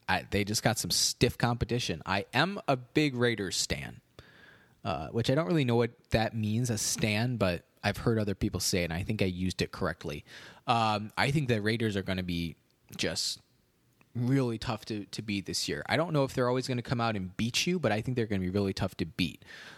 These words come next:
Uh, I think Carr is gonna turn it over just, just enough times to get them in third place.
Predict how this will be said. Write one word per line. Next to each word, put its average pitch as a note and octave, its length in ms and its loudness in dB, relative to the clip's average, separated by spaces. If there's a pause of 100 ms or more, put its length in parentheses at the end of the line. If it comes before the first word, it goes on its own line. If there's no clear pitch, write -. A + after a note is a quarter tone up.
(160)
Uh, G#2 360 2
I C3 120 2
think D#3 220 0
Carr D3+ 460 4
is C3 360 0 (100)
gonna B2+ 200 4
turn C3+ 260 0
it B2+ 100 4
over B2+ 240 2
just, - 400 -4 (140)
just F3+ 340 4
enough D#3+ 280 4
times F2 520 -2 (160)
to - 80 -4
get G#2 160 0
them G2+ 120 0
in F#2+ 120 0
third F2+ 260 0
place. - 400 -6